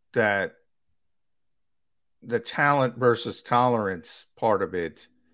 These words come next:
that talent wasn't gonna win out, and all of a sudden the ecosystem would shrink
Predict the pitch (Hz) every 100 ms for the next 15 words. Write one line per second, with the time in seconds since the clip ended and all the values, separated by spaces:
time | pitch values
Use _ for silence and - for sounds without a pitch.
0 | _ _ 98 92 - 123 123 107 113 117
1 | 104 101 104 95 107 104 98 104 92 -
2 | 110 101 113 107 101 - 120 98 92 101
3 | 98 113 113 104 95 - 110 - 95 87
4 | 82 - - 107 107 92 76